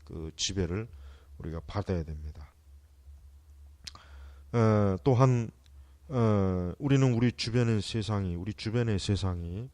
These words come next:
우리 주변의 세상이 이렇게, 에, 어떤 파괴적이고 무책임한 자유를 추구하는 이런 세상이 갈수록 점점 더 이런 퍼지게 돼요. 아, 그렇지만 우리가 세상이 그런다 할지라도 우리에게는,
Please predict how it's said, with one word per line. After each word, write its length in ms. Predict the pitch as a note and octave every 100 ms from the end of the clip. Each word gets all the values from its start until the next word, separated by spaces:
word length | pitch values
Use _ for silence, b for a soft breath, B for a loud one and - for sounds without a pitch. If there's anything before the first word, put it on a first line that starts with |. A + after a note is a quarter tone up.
| - G2
우리 140 | F#2+
주변의 380 | - G2+ F#2 F2+
세상이 380 | - E2 E2+ D2+ - - - -
이렇게, 440 | A#2 C3 A#2+ - b b b b b b -
에, 180 | G2+ G2
어떤 600 | G2 - G#2 G2 F#2 - - - F2+ -
파괴적이고 720 | - B2 A2+ G#2 G2+ G2+ G2
무책임한 640 | G2+ A#2+ - C#3 B2 B2 A2
자유를 420 | - A#2 B2 A#2+
추구하는 680 | - - D#3+ D#3 B2+ C3 F#2 - -
이런 280 | G#2+ D3+ C#3
세상이 540 | - D3+ C#3+ C3 A#2 - - -
갈수록 480 | - B2+ D3 C#3+ -
점점 360 | A#2 D3 D#3+
더 180 | C3+ B2 - b b b -
이런 180 | B2 A#2
퍼지게 440 | - D3+ C#3 B2
돼요. 280 | G2 E2+ D#2 - - - - _ - - - - - - -
아, 100 | -
그렇지만 400 | - A2 - A#2
우리가 280 | G#2 G#2 G2+
세상이 400 | - A2 A2 G2+
그런다 320 | - G2 G2
할지라도 440 | F#2 E2+ - F2 F2+
우리에게는, 720 | G2+ A2 G#2 G2 A2 G#2